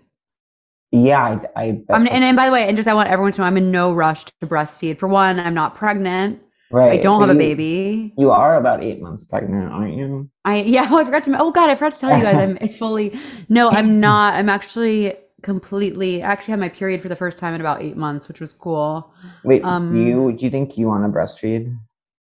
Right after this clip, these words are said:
Speaker 2: Yeah.
Speaker 1: Cool.
Speaker 2: Just, just, just to say I did it.
Speaker 1: I have
Speaker 2: I'll try anything
Speaker 1: hashtag
Speaker 2: once.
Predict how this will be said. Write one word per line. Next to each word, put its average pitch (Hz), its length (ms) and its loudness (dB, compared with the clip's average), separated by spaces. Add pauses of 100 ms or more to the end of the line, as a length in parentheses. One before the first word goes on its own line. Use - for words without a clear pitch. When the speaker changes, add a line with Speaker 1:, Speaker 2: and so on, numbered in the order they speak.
(420)
Speaker 2:
Yeah. 175 800 0 (600)
Speaker 1:
Cool. 151 160 4
Speaker 2:
Just, - 180 -4
just, - 240 -10
just 226 180 -10
to 208 280 0 (140)
say - 260 -6
I 175 100 -4
did 151 260 -10
it. 170 320 -8 (300)
Speaker 1:
I 127 140 2
have 127 440 0
Speaker 2:
I'll 110 100 2
try 262 140 4
anything 226 300 2
Speaker 1:
hashtag 185 60 0
Speaker 2:
once. 190 680 0